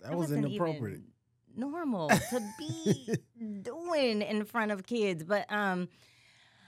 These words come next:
Speaker 2: uh, becoming a woman, I feel like <sighs> a lot of women today are very lost.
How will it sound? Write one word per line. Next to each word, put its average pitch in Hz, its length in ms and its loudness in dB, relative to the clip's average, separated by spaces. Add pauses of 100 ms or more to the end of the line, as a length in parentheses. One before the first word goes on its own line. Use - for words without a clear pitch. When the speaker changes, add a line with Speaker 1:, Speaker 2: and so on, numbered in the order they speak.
(300)
Speaker 2:
uh, - 100 2 (200)
becoming 349 560 2
a 208 140 2
woman, 180 680 0
I 226 180 0
feel 247 260 -2
like 190 500 0
<sighs> - 1400 -16
a 220 80 4
lot 254 240 2
of 285 80 -4
women 214 260 2
today 175 380 0
are 160 200 -2
very 151 360 -2
lost. 139 440 0